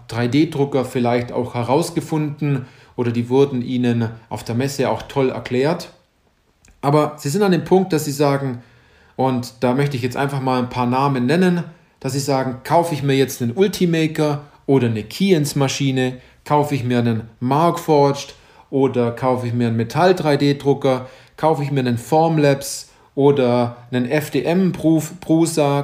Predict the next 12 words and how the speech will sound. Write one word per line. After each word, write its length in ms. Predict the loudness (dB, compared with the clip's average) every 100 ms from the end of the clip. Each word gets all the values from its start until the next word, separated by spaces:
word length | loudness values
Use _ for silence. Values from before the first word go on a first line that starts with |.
| -2
kaufe 300 | 0 0 0
ich 100 | -6
mir 100 | -4
eine 280 | -4 -6 0
eos 380 | 4 4 2
Maschine 640 | -2 -2 -2 -2 -2 -2 -4 2
oder 240 | 2 2
eine 200 | -2 -6
andere 340 | -4 -4 -2 -4
Maschine 400 | -4 -4 -4 -2
im 120 | 0
Lasersintern. 840 | 0 -2 -4 -6 -6 -4 -4 -6